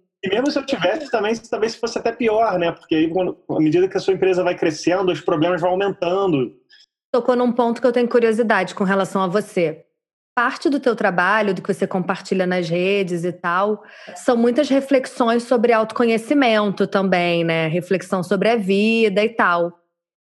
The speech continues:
Speaker 2: E como é que é esse processo seu, assim, de tá em contato com a tua intuição ou de tá em contato com, com a tua escuta interna pra produzir esses trabalhos?
Speaker 1: Cara, eu acho que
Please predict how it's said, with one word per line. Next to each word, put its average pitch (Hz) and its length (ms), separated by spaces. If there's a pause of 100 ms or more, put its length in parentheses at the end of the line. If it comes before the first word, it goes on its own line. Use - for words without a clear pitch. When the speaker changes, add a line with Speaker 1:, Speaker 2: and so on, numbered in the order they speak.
Speaker 2:
E 240 160
como 302 220
é 359 60
que 403 140
é 440 200
esse 349 180
processo 277 720
seu, 226 360
assim, 226 320
de 214 120
tá 226 120
em 226 80
contato 247 560
com 254 100
a 226 60
tua 233 140
intuição 220 760
ou 208 120
de 196 140
tá 220 120
em 220 80
contato 214 540
com, 208 680 (280)
com 214 80
a 190 40
tua 220 140
escuta 226 380
interna 214 480
pra 220 160
produzir 226 640
esses 220 320
trabalhos? 170 840 (580)
Speaker 1:
Cara, 185 240
eu 160 100
acho 170 300
que 185 680